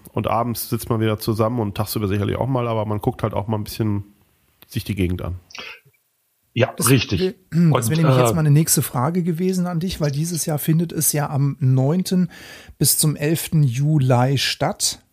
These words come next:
Speaker 2: Ja.
Speaker 3: Das achte Cessna-Treffen. Wie, äh, stelle ich mir das denn jetzt vor? Fangen die jetzt schon morgens um zehn an einzufliegen, die Kollegen? Oder w-,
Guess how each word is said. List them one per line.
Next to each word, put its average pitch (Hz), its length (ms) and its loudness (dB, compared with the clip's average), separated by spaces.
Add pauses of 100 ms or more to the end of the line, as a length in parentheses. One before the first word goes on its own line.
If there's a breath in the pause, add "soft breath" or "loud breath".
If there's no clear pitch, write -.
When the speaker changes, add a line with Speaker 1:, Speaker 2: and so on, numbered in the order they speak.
(120)
Speaker 2:
Ja. 82 160 2
Speaker 3:
Das 113 240 -2 (200)
achte 147 340 -4
Cessna-Treffen. 175 840 -2 (460 loud breath)
Wie, 165 540 0 (200)
äh, 147 440 4 (280)
stelle 156 280 0
ich 151 100 0
mir 165 80 4
das 156 140 0
denn 160 140 0
jetzt 147 180 2
vor? 131 240 2
Fangen 160 380 -2
die 151 80 2
jetzt 151 180 2
schon 147 180 4
morgens 147 420 2
um 131 200 -2
zehn 135 520 0
an 131 220 0
einzufliegen, 180 1000 0
die 185 80 -2
Kollegen? 180 460 -2
Oder 143 260 0
w-, 165 420 -14